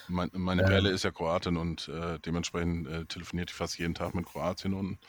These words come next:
Speaker 1: Und das ist in der Nähe von Split und die sind alle Hajduk-Fans. Und er kommt
Speaker 2: Mhm.
Speaker 1: ja von Hajduk, ne? Und, äh, ich darf mir dann öfters mal so zwischendurch dann immer von, äh, von dem Mann ihrer Cousine dann anhören lassen, dass, äh, der H S V viel zu wenig bezahlt hat für ihn. Also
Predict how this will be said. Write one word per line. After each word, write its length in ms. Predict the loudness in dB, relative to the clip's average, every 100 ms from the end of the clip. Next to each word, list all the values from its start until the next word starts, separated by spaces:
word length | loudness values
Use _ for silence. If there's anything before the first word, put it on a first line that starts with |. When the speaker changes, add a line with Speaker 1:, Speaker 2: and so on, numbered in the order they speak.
| -10 -10 -12 _
Speaker 1:
Und 280 | -4 -2 -2
das 120 | -4
ist 140 | -2
in 60 | 0
der 100 | 2
Nähe 200 | 2 0
von 300 | 0 -2 -2
Split 300 | -4 -6 -2
und 80 | -4
die 80 | -2
sind 160 | -2
alle 180 | -2 -2
Hajduk-Fans. 760 | -2 -2 -6 -2 0 0 -2 -18 _ -20 -20 -16
Und 240 | -6 -4 -4
er 60 |
kommt 200 | 4 6
Speaker 2:
Mhm. 40 | 6
Speaker 1:
ja 60 |
von 200 | 4 0
Hajduk, 320 | 0 -2 -4
ne? 160 | -4 -2
Und, 460 | 0 0 -2 -4 -6
äh, 240 | -4 -4
ich 80 | 0
darf 160 | 2
mir 140 | 4 4
dann 160 | 2
öfters 280 | 0 -4 -4
mal 120 | -2
so 80 | -2
zwischendurch 500 | -6 -6 -4 -2 -4
dann 160 | -4 -2
immer 240 | -2 -4
von, 400 | -4 -4 -2 -2
äh, 340 | -2 -4 -4 -6 -12 -20 -20 -20
von 220 | -12 -4 -2
dem 140 | 2
Mann 260 | 4 4 2
ihrer 240 | 0 -4
Cousine 420 | -4 -4 0 0
dann 140 | 0 -2
anhören 320 | -2 0 -2
lassen, 300 | -2 -4 -4
dass, 240 | -4 -8
äh, 380 | -8 -6 -6 -6 -6 -6
der 100 | -2
H 60 | -2
S 80 | -2
V 160 | -6 -6
viel 180 | -8
zu 160 | -10 -4
wenig 220 | -2 -2
bezahlt 400 | -6 -6 -6 -6
hat 100 | -10
für 140 | -12 -12
ihn. 200 | -12 -12
Also 220 | -14 -14